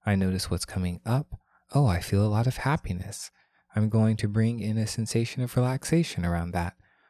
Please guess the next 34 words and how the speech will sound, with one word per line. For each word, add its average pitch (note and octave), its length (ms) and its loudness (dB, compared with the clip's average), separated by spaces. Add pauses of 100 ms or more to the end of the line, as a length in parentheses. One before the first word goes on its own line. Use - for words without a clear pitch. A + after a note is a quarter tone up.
(140)
Or, - 200 0
"Oh, C3 200 4
I'm F2+ 160 -2
really G2 260 0
nervous A#2 460 2
about F#2 300 -2
this - 220 -4
advanced G#2 540 -2
asana." A2+ 540 -2 (540)
Great. B2 440 2 (600)
Then G#2 320 2
my G#2+ 140 2
intention A#2 640 0
for G2+ 180 0
this G2+ 220 0
class G2 500 -2
is B2 240 -2
nervousness. C3 760 0
How C3 260 2
deeply A2 680 0
can - 160 -2
I G2+ 120 0
relax G2 600 -2
that F#2+ 240 -4
sensation F#2 720 -4 (540)
of G2+ 160 -2
nervousness? F2+ 840 -2
And F#2+ 160 -6
that's G2+ 180 -4
the G2 160 0
entirety A2 840 -2
of G2 140 -6
the F#2+ 100 -2
focus F2+ 640 -2